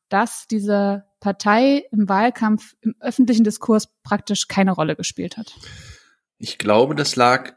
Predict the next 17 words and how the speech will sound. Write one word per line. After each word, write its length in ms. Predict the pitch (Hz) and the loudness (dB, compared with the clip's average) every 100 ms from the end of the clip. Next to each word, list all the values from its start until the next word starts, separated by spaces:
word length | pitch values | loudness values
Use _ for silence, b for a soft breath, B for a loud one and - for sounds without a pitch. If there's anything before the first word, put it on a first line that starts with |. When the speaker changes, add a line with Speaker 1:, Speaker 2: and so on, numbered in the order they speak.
| _ | _
Speaker 2:
daran, 680 | - 107 107 120 123 127 120 | -2 0 0 -2 -2 -2 -2
dass 500 | 107 - - - - - | -2 -2 -2 -4 -8 -16
die 380 | 107 104 - | -12 -10 -4
A 180 | 104 107 | 0 0
F 100 | 107 | 0
D 220 | - 107 | -4 -4
große 440 | 104 - 104 123 73 | -2 0 0 0 -4
Probleme 560 | 101 101 87 104 117 117 | -4 -2 0 0 0 -2
hatte, 260 | 110 - | -4 -4
ein 220 | 90 92 | -4 -4
Thema 420 | - 123 139 117 92 | 0 2 4 2 0
zu 160 | 98 | -4
finden, 680 | - 98 101 - 123 127 - | -4 -2 -4 -6 -10 -10 -12
mit 320 | - 101 - - | -8 -8 -6 -4
dem 260 | 98 110 | 0 0
sie 240 | 104 95 - | -2 -8 -2
das 600 | 87 110 - - - | 0 2 2 0 -2